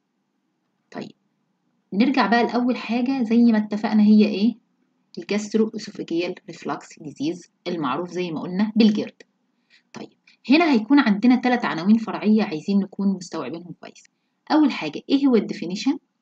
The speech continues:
إيه هو ال-، الجيرد ده؟ تاني عنوان فرعي regulation of gastric function، وتالت عنوان فرعي هو التريتمنت. طيب، لو احنا هنتكلم في أول عنوان فرعي هو الديفينيشن،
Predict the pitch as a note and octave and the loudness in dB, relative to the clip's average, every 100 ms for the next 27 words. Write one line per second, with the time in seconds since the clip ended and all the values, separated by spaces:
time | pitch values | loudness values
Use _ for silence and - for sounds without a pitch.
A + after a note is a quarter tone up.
0 | _ - G#3+ G#3 F#3 E3+ - _ E3+ - | _ 0 4 4 2 -2 -8 _ -16 -14
1 | - E3 D#3+ D#3+ F#3+ F#3+ E3 E3+ C4 - | -14 -12 -12 -8 -8 -6 -6 -4 -4 -6
2 | _ _ _ _ _ _ _ _ _ _ | _ _ _ _ _ _ _ _ _ _
3 | - A#3+ C#4+ A3 A3+ A3+ A3 G#3+ F#3 E3+ | -2 4 6 8 6 4 0 -2 -2 -4
4 | E3+ G3 G#3+ A#3 D#3+ - _ - G#3 G#3+ | 0 0 0 -2 -6 -14 _ -6 -6 -6
5 | E3 D#3+ G3 A3+ - E4+ _ _ _ _ | -10 -4 -2 -2 -4 -8 _ _ _ _
6 | _ _ _ _ _ _ _ _ _ _ | _ _ _ _ _ _ _ _ _ _
7 | _ _ _ _ _ - G#3+ B3+ C#4 C4 | _ _ _ _ _ -12 -4 0 0 0
8 | - _ - E3+ F3+ F#3+ G3+ G3 F3+ F3 | -4 _ -6 -4 -4 0 0 0 -2 -6
9 | E3+ E3+ F3+ F3 E3+ - G3+ B2 _ _ | -6 -8 -6 -6 -8 -8 -8 -8 _ _
10 | _ _ _ _ _ _ _ _ _ _ | _ _ _ _ _ _ _ _ _ _
11 | _ _ _ _ _ _ _ _ _ _ | _ _ _ _ _ _ _ _ _ _
12 | - - - E3+ G3+ - D4 A#3 - C#4 | -18 -18 -12 -4 -2 4 4 4 4 2
13 | - A#3+ C4+ G3 G#3+ G#3+ A#3+ A3+ G#3+ A#3 | 2 0 2 2 2 2 0 2 2 2
14 | A#3+ - F#3+ - - D#3+ G#3 A#3+ | 2 -2 -8 -10 -8 -6 -2 -2